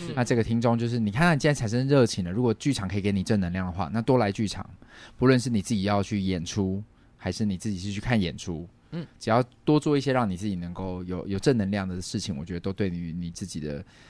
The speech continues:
Speaker 2: 自己的状态会好一些。
Speaker 3: 没错。
Speaker 2: 嗯，下一个说他很开心能够在二零二三年接触到、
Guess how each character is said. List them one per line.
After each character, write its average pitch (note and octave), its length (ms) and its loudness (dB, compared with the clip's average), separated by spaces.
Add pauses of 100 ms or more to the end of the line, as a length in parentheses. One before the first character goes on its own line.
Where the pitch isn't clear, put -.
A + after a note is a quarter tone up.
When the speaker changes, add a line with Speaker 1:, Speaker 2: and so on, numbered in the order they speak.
(340)
Speaker 2:
自 - 100 -4
己 G#2 140 0
的 E2+ 60 -2
状 G2+ 180 2
态 G2+ 160 0
会 G2 100 2
好 F2 280 -4
一 - 20 -6
些。 - 380 -10
Speaker 3:
没 A2+ 100 -8
错。 - 220 -14
Speaker 2:
嗯， A#2+ 180 -2 (340)
下 F3 220 6
一 E3 60 6
个 B2+ 180 6
说 B2 320 4
他 C3 240 4
很 A2+ 100 2
开 G#2+ 160 2
心 A2 160 -2
能 G2+ 140 2
够 G2 340 2
在 G2 280 2
二 F2 100 0
零 G#2 160 2
二 G#2 60 2
三 G2+ 160 2
年 F2 200 0 (240)
接 A#2+ 200 6
触 A2+ 280 2
到、 G2+ 240 6